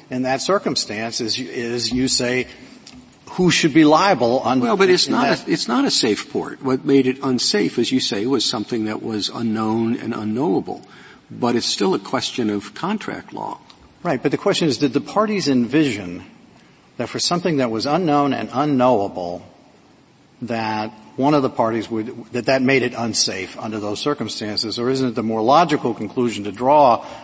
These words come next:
Speaker 1: particularly in the context of a provision that says that there is no responsibility and, and does it in terms of damages for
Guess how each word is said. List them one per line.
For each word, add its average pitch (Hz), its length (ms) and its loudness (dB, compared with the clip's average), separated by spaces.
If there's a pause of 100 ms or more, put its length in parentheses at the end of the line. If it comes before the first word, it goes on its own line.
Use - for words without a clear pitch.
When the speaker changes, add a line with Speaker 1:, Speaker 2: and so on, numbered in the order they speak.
(100)
Speaker 1:
particularly 147 400 2
in 113 60 0
the 107 80 -6
context 127 500 -2
of 101 100 -6
a 104 60 -8
provision 120 500 0
that 110 200 -2
says 113 840 0 (640)
that 117 80 -6
there 127 140 2
is 110 100 0
no 135 160 6
responsibility 107 1000 0 (160)
and, 110 220 -6
and 104 160 -8
does 131 160 2
it 123 80 -2
in 104 80 -6
terms 117 280 -2
of 92 100 -12
damages 110 640 0 (280)
for 113 640 0